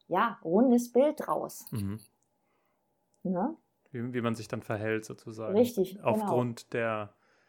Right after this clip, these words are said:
Speaker 2: eigenen Präferenz und der Umgebung.
Speaker 1: Genau, genau.
Speaker 2: Okay, okay. Das erinnert mich auch ein bisschen daran, über, an unseren letzten Podcast,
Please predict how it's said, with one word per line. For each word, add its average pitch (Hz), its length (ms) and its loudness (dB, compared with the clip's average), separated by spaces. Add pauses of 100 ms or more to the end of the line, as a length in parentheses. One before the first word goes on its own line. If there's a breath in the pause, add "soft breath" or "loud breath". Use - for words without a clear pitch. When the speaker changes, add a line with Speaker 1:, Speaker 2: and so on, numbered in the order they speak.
(280)
Speaker 2:
eigenen 117 280 2
Präferenz 113 500 -4
und 107 80 -8
der 110 120 -6
Umgebung. 104 460 -4 (320)
Speaker 1:
Genau, 180 480 0
genau. 175 280 -2
Speaker 2:
Okay, 104 220 -12 (100)
okay. 110 260 -16 (1040 soft breath)
Das 117 100 -10
erinnert 135 320 2
mich 143 180 -2
auch 135 80 -2
ein 139 120 -4
bisschen 135 280 -4
daran, 120 500 -4
über, 123 580 -6
an 127 100 -6
unseren 123 260 2
letzten 131 380 0
Podcast, 147 640 0